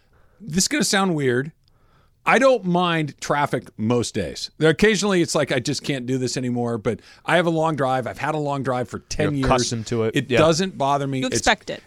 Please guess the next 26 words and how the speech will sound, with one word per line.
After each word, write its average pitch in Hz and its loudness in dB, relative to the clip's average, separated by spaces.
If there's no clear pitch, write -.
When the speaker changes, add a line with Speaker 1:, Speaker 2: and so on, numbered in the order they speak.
Speaker 1:
it's 151 0
quiet 180 0
time 175 0
for 180 -4
myself. 156 -2
I 131 -4
can 117 -6
listen 113 -6
to 104 -2
music. 175 0
I 110 -4
can 107 -8
listen 104 -6
to 92 -4
nothing. 160 -4
I 113 -8
can 101 -12
listen 101 -10
to 92 -8
a 90 -10
podcast. 170 -4
I 127 -10
can 101 -10
listen 104 -10
to, 101 -6
it's 131 -8